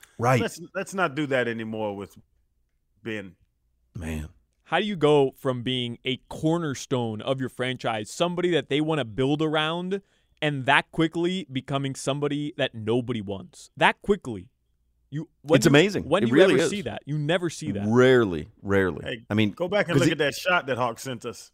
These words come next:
Speaker 1: Yeah,
Speaker 2: That's
Speaker 1: I
Speaker 2: how
Speaker 1: mean,
Speaker 2: you
Speaker 1: it's
Speaker 2: do it.
Speaker 1: really, it's really amazing. Well, just think about the playoffs when he, when he could not put up a shot. Remember when it, it was, you know, he was on Phil-, was it Philly?
Speaker 3: Yeah.
Speaker 1: And it, what was it, two seasons ago, where he literally had a layup,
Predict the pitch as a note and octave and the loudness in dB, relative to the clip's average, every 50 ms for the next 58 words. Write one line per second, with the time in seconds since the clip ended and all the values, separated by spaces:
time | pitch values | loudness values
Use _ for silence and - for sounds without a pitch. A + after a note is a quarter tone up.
0 | _ - C#3 D3+ D#3+ G2+ E2+ D3+ D#3 D#3+ - - C3 C#3 D3 C#3+ C3+ A#2+ - - | _ -2 2 2 4 4 4 2 2 2 2 2 4 4 6 6 4 4 4 4
1 | A#2+ C3+ F#3 G3+ G3 C3+ F#2+ D2 - - - A#2 A#2 G#2+ A#2 C3+ E3 F#3+ F#3 C3+ | 4 4 6 4 4 2 0 -2 -6 -4 -2 -2 0 2 2 2 2 2 2 2
2 | G2 F#2 F#2+ A2+ D3 G#3 B3+ - - - F#3 A#3 C#4 B3+ A3+ G#3+ G3 - A#3+ A3+ | 2 2 2 2 0 -2 -4 -8 0 2 2 2 2 2 0 -2 0 0 -2 0
3 | G#3+ A3+ G3+ F3+ F#3 D3+ - C3+ D3 E3+ F3+ E3 D#3+ - G#2 - A#2+ A#2 G#2+ A2+ | 2 2 2 2 0 -2 2 6 6 6 6 6 4 0 -2 -2 -2 0 0 0
4 | A2 C#3 C3 B2 A#2 - - - - - B3 B3 G3 G3 F3+ F3 E3+ D#3+ E3 E3+ | 0 0 -2 -2 -4 -6 -14 -10 -2 0 0 0 0 0 4 6 6 8 6 4
5 | - - - - _ _ _ _ _ _ _ _ _ _ _ - D3+ E3+ F#3 G3 | 2 -2 -10 -20 _ _ _ _ _ _ _ _ _ _ _ 2 6 8 10 10
6 | F3+ - F3+ - - G#3+ A3+ D#4+ - - - - - _ _ _ _ _ _ - | 8 6 2 2 4 4 4 4 2 -2 -8 -10 -16 _ _ _ _ _ _ -8
7 | - G#4+ B4+ C5+ A#4 G4+ - A3+ G#3 - - F3 F3 - - E3 D#3 D#3 D3+ C#3+ | -4 0 2 6 8 8 8 8 6 2 4 4 4 4 4 4 4 4 4 4
8 | - - F3 E3 C#3+ C3+ C3 C3 B2+ D#3 D#3 E3 D3+ - - D#3+ D3+ - - C3 | 2 2 4 4 4 4 2 4 4 4 4 4 2 -2 0 0 0 2 2 0
9 | B2+ A#2+ A#2+ - D#3 F3 F#3 F#3 F#3 F#3+ F#3+ - _ _ - A#2 G2+ - - B2 | 0 0 0 0 -2 0 0 0 0 -2 -4 -8 _ _ -14 -14 -14 -4 0 2
10 | A#2+ B2 - - B2 C3 C#3 B2+ G#2+ - F#3+ - - E3+ D#3+ - E3 D#3+ E3 E3 | 2 2 2 2 2 2 4 4 4 2 0 -2 -4 -6 -6 -4 -4 -4 -4 -4
11 | E3+ D#3 E3 - F3 F3 F3 E3+ - - - _ _ _ _ _ _ _ - D#3 | -6 -6 -2 4 6 6 6 6 4 -2 -14 _ _ _ _ _ _ _ 2 4
12 | D3+ C#3+ D3+ F#3 A3 B3 A#3+ G#3 E3+ D3 D3+ D#3+ D#3+ D3 B2 G#2+ G#2+ A2 A#2+ C#3 | 4 4 4 2 2 2 2 2 2 2 4 4 4 4 4 2 0 2 4 6
13 | D3+ E3+ F3 F#3 G3 G#3 - - | 6 6 8 6 6 6 4 0